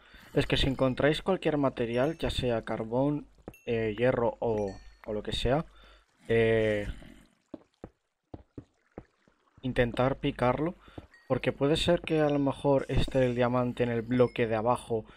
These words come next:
o en el bloque de arriba, ¿vale? Siempre hay que intentar, eh, o sea, picar lo menos posible para mantener los picos, eh,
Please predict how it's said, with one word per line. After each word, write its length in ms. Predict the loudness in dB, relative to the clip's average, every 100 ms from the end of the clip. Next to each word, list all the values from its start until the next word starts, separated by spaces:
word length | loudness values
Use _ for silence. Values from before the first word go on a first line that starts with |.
| -10
o 120 | -2 0
en 40 |
el 100 | 2
bloque 260 | 0 2 2
de 60 |
arriba, 300 | 2 0 -2
¿vale? 260 | -2 -4 -6 _ -20 -20 -20 _ _
Siempre 460 | -2 0 0 0
hay 100 | -2
que 140 | -2 -4
intentar, 720 | -4 -4 -6 -4 -2 -2 -6 _ -20 -20 -20 _ _ -20 _ -20 _ -6
eh, 680 | -2 0 -2 -2 -4 -6 -10 -18 -20 -12
o 60 | -4
sea, 140 | -4
picar 420 | -2 0 6 6
lo 260 | 6 0 2
menos 240 | 4 2
posible 480 | 2 0 0 0 0
para 260 | 2 0 0
mantener 420 | -4 -4 -2 -2
los 160 | -2 -2
picos, 460 | -6 -6 -6 -8 -12 -18 -20 -20 _ -20 _
eh, 640 | -4 -2 0 0 -2 -4 -8